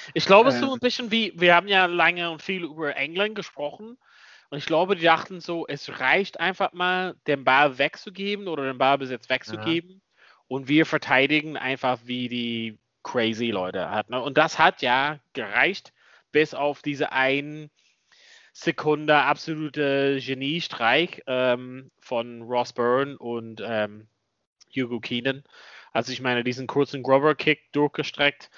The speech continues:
Speaker 1: Keenan fängt den Ball, super schwierig zu fangen, fängt es und
Speaker 2: Ja.
Speaker 1: in eine Bewegung passt. Ich meine, das ist halt Weltklasse. Also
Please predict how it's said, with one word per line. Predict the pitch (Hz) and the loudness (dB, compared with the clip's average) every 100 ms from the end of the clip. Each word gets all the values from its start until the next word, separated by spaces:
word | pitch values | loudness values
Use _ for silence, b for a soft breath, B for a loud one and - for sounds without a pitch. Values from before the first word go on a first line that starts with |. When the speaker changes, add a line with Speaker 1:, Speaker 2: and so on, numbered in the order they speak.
| B B B B | B B B B
Speaker 1:
Keenan | - 156 151 147 | -2 2 2 2
fängt | - 151 143 165 | 2 4 4 2
den | 143 | 0
Ball, | 123 120 131 151 160 143 | 4 6 8 6 4 0
super | - 165 170 | -6 -8 -6
schwierig | - 156 156 - | -6 -2 -4 -4
zu | 143 | -6
fangen, | - 139 170 | 0 0 -2
fängt | - 143 156 | -4 -4 -2
es | 175 117 | -6 -2
und | |
Speaker 2:
Ja. | 110 | 0
Speaker 1:
in | 110 147 - | 0 -4 0
eine | 131 165 180 | 2 4 2
Bewegung | 156 131 160 180 170 | 0 2 2 0 -6
passt. | 151 180 226 - B B B | -2 -2 -2 -10 B B B
Ich | |
meine, | 143 143 139 | -4 -2 0
das | 147 143 | -2 -4
ist | 147 - | -8 -6
halt | 120 117 110 | -6 -6 -6
Weltklasse. | 107 135 - 117 92 - 92 - | -6 -6 -6 -6 -6 -8 -12 -12
Also | 101 104 92 | -14 -14 -18